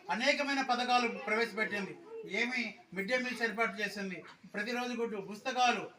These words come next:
సెమిస్టర్ వన్, సెమిస్టర్ టూ, బ్యాగులు, మిడ్ డే మీల్స్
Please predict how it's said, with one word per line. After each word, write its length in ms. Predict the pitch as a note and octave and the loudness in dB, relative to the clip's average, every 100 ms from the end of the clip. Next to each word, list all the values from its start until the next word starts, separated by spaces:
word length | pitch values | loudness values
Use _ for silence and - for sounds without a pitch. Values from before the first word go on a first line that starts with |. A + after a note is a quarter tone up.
| G#3+ | -2
సెమిస్టర్ 420 | A#3 A#3+ B3 A#3 | -2 0 -2 0
వన్, 200 | A#3+ - | 0 0
సెమిస్టర్ 440 | A#3 B3 A#3+ A#3 | -2 -2 -2 -4
టూ, 280 | B3 A#3+ G3 - D#3 | -2 -4 -4 -10 -4
బ్యాగులు, 720 | G3 A#3+ B3+ A#3+ A#3 F#3+ - - - | 4 6 6 4 2 0 -4 -14 -16
మిడ్ 200 | F3 G#3 | -6 -4
డే 120 | A#3+ B3 | 0 0
మీల్స్ 400 | A#3+ A3 A#3 | 0 -2 -6